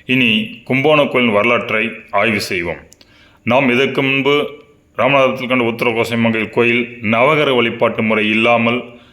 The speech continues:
அங்கு தாளம்பு பூஜைக்காக உபயோகம் செய்வதை பார்த்தோம். இது என்ன உணர்த்துகிறது என்றால்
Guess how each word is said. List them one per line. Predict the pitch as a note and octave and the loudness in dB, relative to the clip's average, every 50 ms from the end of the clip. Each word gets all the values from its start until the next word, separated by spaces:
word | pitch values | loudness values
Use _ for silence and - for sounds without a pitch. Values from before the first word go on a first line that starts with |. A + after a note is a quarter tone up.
| _ _ | _ _
அங்கு | _ - A2+ B2 A#2+ A#2 A#2 G2+ - | _ -2 0 2 2 2 0 0 0
தாளம்பு | - B2 B2+ D3 D3+ D3+ D3 C#3+ C3+ A#2+ - | 0 2 2 4 4 2 2 0 -2 -4 -4
பூஜைக்காக | - C3+ C3+ B2+ C3 A#2+ - B2+ B2 | -2 -2 -2 0 -2 -2 0 0 0
உபயோகம் | A#2 A#2 A#2 A#2 A#2+ B2 A#2+ | 2 2 0 2 2 0 0
செய்வதை | A2 - A#2 A2+ A#2 A#2 A#2+ | 0 -2 -2 -2 0 0 -2
பார்த்தோம். | A2 - - G#2+ F#2+ F2+ - - F#2 F#2+ A2 A2 - - - _ _ _ _ _ _ - - - _ - | -2 -2 0 0 0 0 -2 -6 -6 -6 -6 -6 -10 -14 -20 _ _ _ _ _ _ -20 -20 -20 _ -6
இது | B2 A2+ A2 | -4 -2 0
என்ன | A2+ C3 E3 F3+ | 0 2 2 2
உணர்த்துகிறது | D3+ C3+ C#3 C#3+ B2 - C#3+ C3 B2+ B2 A#2+ A2+ | 2 2 2 0 0 -2 0 0 2 2 2 0
என்றால் | A2 G#2+ G2 F2+ G2 F#2+ G#2+ A#2+ - | 0 0 0 2 2 2 2 0 -2